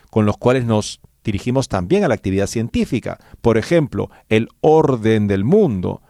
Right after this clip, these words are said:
el principio causa y efecto, la capacidad de la inteligencia humana de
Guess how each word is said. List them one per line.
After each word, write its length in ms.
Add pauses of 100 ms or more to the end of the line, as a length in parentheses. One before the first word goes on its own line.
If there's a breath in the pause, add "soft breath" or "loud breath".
(220 soft breath)
el 160
principio 640
causa 760 (200 soft breath)
y 220
efecto, 760 (200 loud breath)
la 180
capacidad 560
de 60
la 60
inteligencia 580
humana 360
de 300